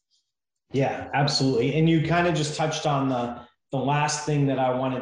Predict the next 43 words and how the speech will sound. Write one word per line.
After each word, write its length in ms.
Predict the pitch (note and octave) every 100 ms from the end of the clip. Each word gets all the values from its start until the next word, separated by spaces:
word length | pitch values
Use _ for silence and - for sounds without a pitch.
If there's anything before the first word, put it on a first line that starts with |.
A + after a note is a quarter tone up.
| A#2
to 60 |
get 260 | A#2 D#3 D#3 -
to 240 | C#3 B2
for 180 | - B2+
the, 360 | A#2 A2+ F#2+ A#2
the 140 | A#2+
time 380 | - D3 D#3 C#3+
that 120 | B2+
we 140 | B2+ B2+
have 360 | B2+ A#2+ A#2+
here 440 | A#2+ B2 B2 B2 - _ - _ _ D3+
is 800 | D3 C#3 C3+ - - - - _ _ _ _ D#3+
additional 540 | C#3 E3 F3 D#3+ C#3
services, 680 | - D3+ C#3 B2 - G#2+ -
what 200 | C#3 C#3+
your 140 | C#3
plans 580 | - - D3 D3 C#3 B2+
are, 400 | C3 B2+ B2+ A#2
what 300 | C3 D#3 -
things 340 | D#3 C#3+ C3+ B2
you 80 | B2
wanna 340 | B2+ D3 D3 B2+
do. 100 | B2+
I 80 | C#3
know 100 | D#3+
you 160 | D3+
can't 240 | - D#3+ -
implement 520 | D#3 C#3+ C#3+ C3+ C3 -
a 60 | B2+
lot 360 | A#2 C3 B2+ B2+
right 200 | B2 A#2+
now, 260 | B2 A#2+
but, 220 | A#2 A2+ - _ _ -
but 100 | -
as 260 | C3+ D#3 C#3+
you 100 | C3
grow, 800 | B2 D3 D#3 C#3 B2 A#2+ - - _ _ A#2
right, 300 | B2+ B2+ B2
we 140 | E3
just 300 | D#3 D3 -
know 460 | C#3 C#3+ C#3 C3 -
buying 340 | C3+ D3 C#3+
behaviors 840 | C3 C3 C3+ A#2+ B2+ B2 A#2+ -